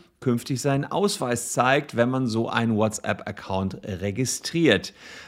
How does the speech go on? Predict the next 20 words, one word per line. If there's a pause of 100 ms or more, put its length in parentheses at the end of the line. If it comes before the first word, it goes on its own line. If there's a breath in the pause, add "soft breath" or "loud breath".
Das
gilt
aber
nicht
nur
für
WhatsApp,
sondern
auch
für
E-Mail-Anbieter
und
möglicherweise
auch
noch
für
alle
anderen
Messenger-Dienste.
Da